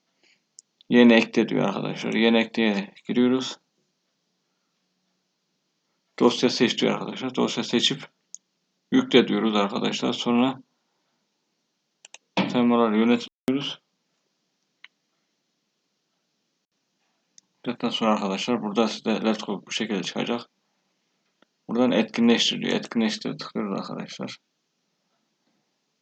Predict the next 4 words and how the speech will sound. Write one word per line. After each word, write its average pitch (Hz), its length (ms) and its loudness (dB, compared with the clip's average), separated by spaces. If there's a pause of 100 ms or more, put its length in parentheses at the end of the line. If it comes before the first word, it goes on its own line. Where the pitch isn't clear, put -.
(3500)
Şu 240 60 -6
anda 208 240 -2
temamız 220 440 -4
etkinleştirildi. 107 920 -6